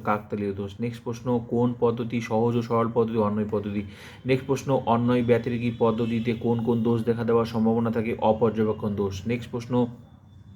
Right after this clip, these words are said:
পরিশেষ পদ্ধতি হলো ড্যাশ, উত্তর হচ্ছে আরোহমূলক পদ্ধতি। নেক্সট প্রশ্ন, প-, পরিশেষ পদ্ধতি কোন জ্ঞানের উপর নির্ভরশীল? পূর্বকৃত জ্ঞানের উপর, আর পূর্বকৃত আরোহমূলক জ্ঞানের উপর। নেক্সট প্রশ্ন,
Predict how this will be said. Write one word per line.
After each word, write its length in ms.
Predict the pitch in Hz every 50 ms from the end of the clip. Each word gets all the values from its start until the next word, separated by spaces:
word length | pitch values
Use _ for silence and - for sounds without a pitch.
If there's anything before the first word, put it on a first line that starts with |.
| - - - - - - - - - -
পরিশেষ 380 | 123 123 123 120 - 131 127 - -
পদ্ধতি 340 | 123 117 113 117 113 120
হলো 120 | 123 117 113
ড্যাশ, 300 | 113 123 123 120 - - - - - - - - - - - -
উত্তর 240 | 117 110 - 123 123
হচ্ছে 260 | 120 120 131 - - - -
আরোহমূলক 500 | 117 113 107 113 117 113 113 113 110 110 -
পদ্ধতি। 340 | 113 104 107 110 101 104 104
নেক্সট 260 | 107 120 123 123 -
প্রশ্ন, 340 | 131 123 123 - 131 123 120 120
প-, 220 | 120 117 117 113 117 117
পরিশেষ 400 | 123 120 123 120 - 135 123 - -
পদ্ধতি 320 | - 120 113 117 113 120 120
কোন 300 | 113 123 120 120 123 117
জ্ঞানের 340 | 120 117 117 120 120 120
উপর 180 | 120 113 123 117
নির্ভরশীল? 500 | 117 120 117 113 123 120 120 131 123 117 117
পূর্বকৃত 420 | 120 117 113 117 120 120 117 110 117
জ্ঞানের 340 | 110 110 110 104 104 107
উপর, 180 | 104 101 98 -
আর 280 | - 107 104 104 104 104 - 120 117
পূর্বকৃত 440 | 123 117 113 123 120 120 120 123 131
আরোহমূলক 580 | 113 107 110 110 117 120 120 120 120 117 110
জ্ঞানের 260 | 110 110 104 104 104
উপর। 200 | 107 104 107 107
নেক্সট 220 | 110 123 117 - -
প্রশ্ন, 260 | 127 120 - 123